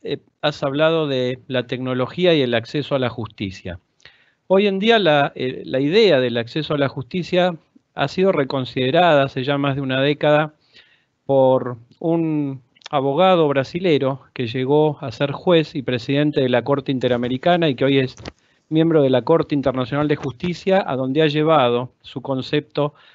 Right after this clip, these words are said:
de la, del acceso a la justicia como un derecho integral del ser humano. Eh, él concibe al acceso a la justicia no solo, eh, como la posibilidad de la víctima de recurrir a un servicio público esencial como es la justicia,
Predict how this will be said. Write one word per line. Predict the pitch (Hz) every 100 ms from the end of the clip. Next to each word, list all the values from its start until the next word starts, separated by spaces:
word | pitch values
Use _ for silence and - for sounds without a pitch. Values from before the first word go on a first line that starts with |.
| _ _ -
de | 135
la, | 139 147 143 165
del | 127 123 127
acceso | 123 175 170
a | 160
la |
justicia | 143 143 - 165 -
como | 143 139
un | 143
derecho | 143 147 147
integral | 131 127 120 117 107
del | 101
ser | 92 104
humano. | 101 98 92 90 _ _ - _ _ _ _
Eh, | - 147 175 -
él | 190 214
concibe | 202 180 - 175 135 110 107 -
al | 110
acceso | 117 113 165 160
a |
la | 147
justicia | 139 139 - 185 175 175
no | 190
solo, | 220 233 170 131 120 123
eh, | 120 120 -
como | 135 135
la | 131
posibilidad | 131 135 135 170
de | 170
la | 143
víctima | 147 175 - 160 156
de | 139
recurrir | 123 120 127 147 147
a |
un | 147
servicio | 143 127 139 - 135
público | 123 180 160 139 117
esencial | 113 120 117 117 170 139
como | - 120 139
es |
la | 139
justicia, | 151 143 - 131 - 123